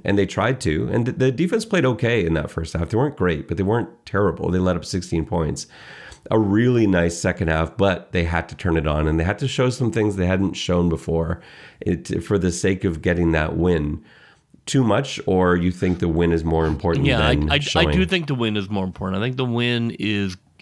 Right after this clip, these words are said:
Speaker 2: is good. Um, yeah, I, I do subscribe to the idea of trying not to show too much, but I'm not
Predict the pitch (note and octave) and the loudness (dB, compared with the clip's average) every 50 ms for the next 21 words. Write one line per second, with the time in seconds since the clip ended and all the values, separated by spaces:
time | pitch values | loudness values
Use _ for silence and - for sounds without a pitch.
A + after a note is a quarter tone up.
0 | _ _ - G#2+ G2 G2 F#2 F2+ - - G#2+ G#2+ G#2 G2+ G2 F#2+ G2 - - - | _ _ -4 -2 -2 -2 -4 -6 -6 -4 -2 0 0 0 0 -2 -6 -12 -20 -20
1 | - - - - - - _ _ G2 G2 F#2+ F#2+ F#2 F#2 F#2+ F#2+ F#2+ F#2+ F#2+ F#2 | -20 -20 -20 -20 -20 -20 _ _ -4 -2 -2 0 0 -2 -2 -2 -2 -2 -2 -4
2 | F#2 F#2 - - _ _ _ _ _ _ _ _ _ _ - - - C3+ - _ | -4 -8 -12 -18 _ _ _ _ _ _ _ _ _ _ -18 -16 -16 -16 -18 _
3 | _ _ - - - - - C3+ C#3 D#3 - - - - - - - _ _ _ | _ _ -12 -12 -12 -8 -8 -8 -8 -8 -10 -18 -20 -20 -20 -20 -20 _ _ _
4 | _ _ _ _ _ _ _ - C3+ C#3 C3+ A2+ A2 C3 C#3 D3 D3 D3 D3+ D3 | _ _ _ _ _ _ _ 0 2 2 2 0 0 2 4 4 4 4 2 2
5 | - C#3+ C3 B2 - - - A#2+ A#2 A2+ A2 A2 G#2+ G2+ - G#2 G#2+ G#2+ G#2+ G2+ | -2 -4 -4 -4 -8 -8 -4 -2 0 2 2 2 0 -2 -4 -2 0 0 0 0
6 | F#2+ G2+ G#2+ G#2+ G2+ G2 F#2 - - - G#2+ G2+ G2 G2 G2 F#2+ G2 F#2+ - - | 0 0 0 0 0 -2 -6 -8 -4 -2 0 0 0 0 0 -2 -2 -4 -6 -8
7 | F#2 - - G#2 G2 F#2 - - G2 F#2 F#2 F#2 F#2+ - - - G#2 G2 F#2+ G2 | -6 -4 -2 -2 -2 -4 -4 -4 -2 -2 -2 -2 -4 -6 -6 -6 -4 -4 -2 -2
8 | G2+ G2+ G2 G2 F#2+ F#2+ - _ - - - | -2 -2 0 0 -2 -4 -6 _ -18 -18 -18